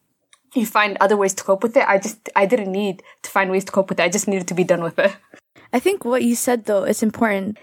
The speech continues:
Speaker 2: If you're living alone, people need to know where you are. Have some kind of, you know, Find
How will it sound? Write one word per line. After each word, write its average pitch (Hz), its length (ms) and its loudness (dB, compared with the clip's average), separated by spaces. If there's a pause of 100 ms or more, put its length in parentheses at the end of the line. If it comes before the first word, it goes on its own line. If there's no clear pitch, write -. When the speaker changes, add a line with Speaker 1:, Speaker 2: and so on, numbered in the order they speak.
Speaker 2:
If 240 180 -2
you're 311 220 2
living 254 320 0
alone, 233 520 0 (580)
people 320 280 -2
need 254 200 -2
to 240 100 -2
know 214 140 2
where 202 160 2
you 170 160 -4
are. 156 320 2 (320)
Have 294 260 0 (200)
some 262 340 0
kind 262 240 0
of, 247 260 -2 (220)
you 233 100 0
know, 233 340 2
Find 226 300 0